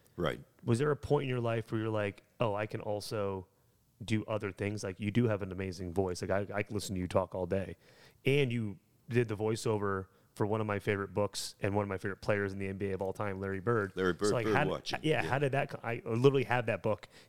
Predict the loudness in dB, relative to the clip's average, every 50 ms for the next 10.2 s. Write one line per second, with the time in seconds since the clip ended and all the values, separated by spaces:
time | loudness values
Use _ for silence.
0 | _ 0 2 2 2 0 0 2 2 0 0 0 -2 -2 -2 -2 -2 -4 -4 -6
1 | -8 -14 -20 -20 -20 -20 _ -4 0 0 2 2 2 0 0 -2 -4 -6 -10 -20
2 | -14 -6 -4 -2 -2 -2 -2 -4 -6 -8 -12 _ _ -20 -20 -8 -2 0 2 2
3 | 2 0 -2 0 0 2 2 4 2 2 2 0 0 0 0 0 0 0 0 -2
4 | -2 -4 -8 _ _ -2 -2 -2 0 -2 -2 -4 -4 -4 -6 -4 -6 -6 -8 -12
5 | _ -20 -20 -20 -20 -20 -20 -20 -20 _ _ _ 2 2 4 4 2 2 2 2
6 | 2 2 2 2 0 0 0 2 2 2 2 0 -2 -4 -4 -4 -4 -2 0 0
7 | 0 0 0 0 0 0 0 2 0 0 0 -2 -4 -8 -12 -16 -10 -6 -2 0
8 | 0 2 2 2 4 4 4 2 2 -2 -6 -10 -16 -18 -20 _ -10 -6 -4 -4
9 | -4 -4 -8 -10 -6 -4 -2 -2 -2 -2 -4 -6 -6 -4 -2 0 0 0 0 0
10 | -2 -6 -6